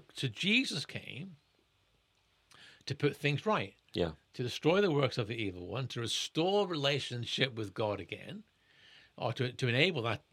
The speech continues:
Speaker 1: that, that to be restored for us, and then for us to re-engage with that great purpose of God, to, to, to see creation flourish, uh, community thrive, a-, and, and us display to the world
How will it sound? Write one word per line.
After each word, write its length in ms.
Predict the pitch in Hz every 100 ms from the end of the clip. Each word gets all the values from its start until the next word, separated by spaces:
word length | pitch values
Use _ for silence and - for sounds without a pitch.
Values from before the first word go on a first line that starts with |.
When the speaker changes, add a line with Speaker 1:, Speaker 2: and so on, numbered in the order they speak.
| -
Speaker 1:
that, 160 | 123 123 -
that 200 | 113 110
to 80 | -
be 340 | 101 104 98 95 _ _ _ - - _
restored 520 | 120 110 - 127 110
for 200 | - 104
us, 280 | 101 110 113 -
and 180 | 147 151
then 140 | 165
for 160 | - -
us 240 | 170 180
to 100 | -
re-engage 1000 | 127 120 170 170 139 127 135 190 226 147
with 220 | 113 113
that 240 | 104 123 -
great 180 | 120 -
purpose 360 | 139 123 131
of 80 | 123
God, 320 | 196 131 - - _ _ _ _ _ -
to, 300 | - 131 135 -
to, 300 | - 139 123 113 - -
to 240 | - 120 113
see 240 | - 139
creation 840 | - 117 113 156 196 - 175 165 139
flourish, 600 | - 98 110 143 - - _ _ _ _ _ _ _ -
uh, 180 | 120 101 -
community 680 | - 120 135 180 196 180 156
thrive, 800 | - 107 98 104 165 196 - - _ _ _ - - _ -
a-, 140 | 135 -
and, 380 | 143 131 131 -
and 240 | 143 127 -
us 240 | 151 143
display 640 | - 127 - 143 165 175 143
to 140 | 143
the 100 | 131
world 580 | 110 104 101 110 107